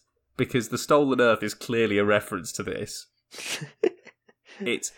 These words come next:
Speaker 2: Yes.
Speaker 1: clearly a reference to this, and that's very cool. And there's also the Daleks are the masters of Earthlight, which keeps cropping up, does crop up in the stolen Earth. Like,
Speaker 2: Yes.
Speaker 1: they go for it. Like, they really do spin off that episode,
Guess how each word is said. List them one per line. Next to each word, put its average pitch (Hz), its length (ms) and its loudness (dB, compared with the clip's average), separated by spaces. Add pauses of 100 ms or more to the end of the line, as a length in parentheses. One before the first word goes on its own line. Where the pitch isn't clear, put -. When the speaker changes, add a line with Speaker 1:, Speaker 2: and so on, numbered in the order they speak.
Speaker 2:
Yes. - 240 4
Speaker 1:
clearly 131 580 4
a 95 60 4
reference 92 460 -2
to 92 100 -4
this, 82 320 -4 (100)
and 98 220 -2
that's - 320 2
very 95 380 -4
cool. 90 420 -6 (840)
And 123 100 -2
there's 120 140 2
also 113 360 2 (160)
the - 80 -10
Daleks 104 380 4
are 104 80 2
the 95 80 0
masters 95 400 0
of 90 80 -2
Earthlight, 92 380 2
which 90 80 -8
keeps - 180 -6
cropping 92 220 -2
up, - 240 -2 (100)
does 95 240 2
crop 90 240 0
up 92 160 0
in 85 80 -10
the 87 60 -10
stolen 85 360 -2
Earth. 80 240 -4 (160)
Like, 80 200 2
Speaker 2:
Yes. - 200 -6
Speaker 1:
they 90 200 0
go 90 340 0
for - 320 -10
it. - 220 -8 (100)
Like, 87 140 -2
they 92 100 2
really 90 460 0
do 82 240 -4
spin - 200 -2
off 85 180 0
that - 140 0
episode, - 360 -10